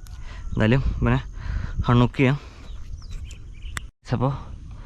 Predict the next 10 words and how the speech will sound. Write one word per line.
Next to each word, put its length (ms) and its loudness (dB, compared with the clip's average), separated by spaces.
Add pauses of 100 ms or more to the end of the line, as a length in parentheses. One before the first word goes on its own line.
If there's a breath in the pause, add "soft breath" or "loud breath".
(480 loud breath)
നമുക്ക് 240 -4
തെപ്പ് 240 -2
കെട്ടി 240 0
ചേരാൻ 260 2
എന്തായാലും 260 -2 (920 loud breath)
ഹുക്ക് 340 -2
റിമൂവ് 300 4
ചെയ്യാം. 140 -4 (220)
രണ്ട് 200 2
ഹുക്കും 200 2